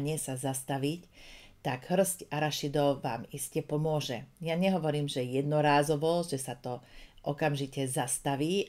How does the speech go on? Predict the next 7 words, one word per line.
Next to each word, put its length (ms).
ale 240
treba 400
to 160
konzumovať 800
pravidelnejšie. 1600
Ženy, 400
ktoré 720